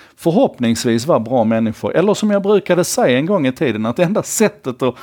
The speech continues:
att överleva i en internetifierad värld är att be honest and do good shit. Och nu tar Uber det då till någon slags konsekvens här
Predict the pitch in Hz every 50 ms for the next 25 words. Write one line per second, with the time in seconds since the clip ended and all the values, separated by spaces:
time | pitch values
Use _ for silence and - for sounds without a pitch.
0 | - - - - - 196 - - 147 139 160 175 151 165 135 123 127 120 120 110
1 | 117 117 117 120 127 123 120 120 117 - 123 117 113 117 117 - 127 - - 170
2 | 143 117 104 107 - 120 123 143 123 107 101 98 107 151 190 156 107 107 - -
3 | _ _ - 202 180 175 185 170 160 135 127 117 117 - - - 131 127 120 135
4 | 123 110 101 113 101 95 - - - - - - _ - - _ _ - - -
5 | - - - _ _ _ _ _ _ _ _ - 170 185 208 202 160 - - 196
6 | 185 147 131 - 156 156 143 117 127 135 151 147 131 120 127 127 127 - 110 110
7 | 113 113 - - 117 113 - - - - 131 120 113 113 - 120 - - - 151
8 | 117 104 104 107 - - 156 123 107 104